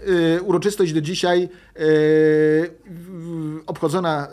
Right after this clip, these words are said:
co roku, związana z weselem, y, y, miejscowego władcy z polską, y, z polską, y, księżniczką. Y, polski łańcut to jest osadnicy z, z Landshut,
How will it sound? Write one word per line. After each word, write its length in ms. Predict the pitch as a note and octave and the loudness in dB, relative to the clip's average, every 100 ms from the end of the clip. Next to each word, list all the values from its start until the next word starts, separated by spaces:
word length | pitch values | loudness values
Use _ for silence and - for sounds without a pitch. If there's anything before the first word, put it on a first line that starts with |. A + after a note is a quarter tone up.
| D3 | -6
co 120 | D3 | -2
roku, 400 | B2+ B2 B3 - | -2 -6 -12 -10
związana 720 | F3+ F3 G#3 D3 C3+ D#3 G3 | -10 -4 -2 -2 -2 -2 -4
z 140 | E3+ D3 | -6 -4
weselem, 680 | D3+ E3 D#3+ D3 C3+ C3+ | -4 -2 -4 -4 -6 -8
y, 440 | C3 B2+ A#2+ A#2+ A#2+ A#2+ G#2 - _ C3 | -6 -6 -4 -6 -8 -10 -14 -20 _ -8
y, 140 | B2 | -6
miejscowego 500 | C3+ D3 D3+ D#3 D#3 | -4 -4 -2 -2 -2
władcy 360 | B2+ D#3 D#3+ D#3+ | -2 -4 -4 -8
z 80 | - | -4
polską, 520 | D3 C#3 C#3 C#3+ C#3+ - C#3+ | -6 -4 -6 -6 -8 -6 -6
y, 20 | |
z 80 | C#3 | -4
polską, 520 | D3 C#3 C3 C3+ C3+ C3 C3 B2 B2 | -6 -6 -8 -8 -10 -10 -8 -6 -8
y, 40 | |
księżniczką. 680 | A#2+ C3 G#2+ G#2+ G2 - C#2+ - - - C3 B2+ | -8 -12 -10 -10 -12 -16 -18 -20 -20 -12 -8 -6
Y, 40 | C3 | -6
polski 300 | E3+ E3+ E3 | -6 -6 -6
łańcut 400 | D#3+ F#3+ - - | -4 -4 -8 -8
to 80 | E3 | -6
jest 360 | D#3 - - - - - - - | -6 -8 -20 -20 -20 -20 -20 -20
osadnicy 520 | - - D#3 D#3 D3+ C#3+ | -18 -12 -10 -10 -10 -12
z, 340 | C#3 C#3 C3+ C3+ - | -12 -14 -14 -18 -18
z 200 | C3 C#3 | -14 -6
Landshut, 440 | E3+ C#3+ - G3+ | -6 -6 -10 -14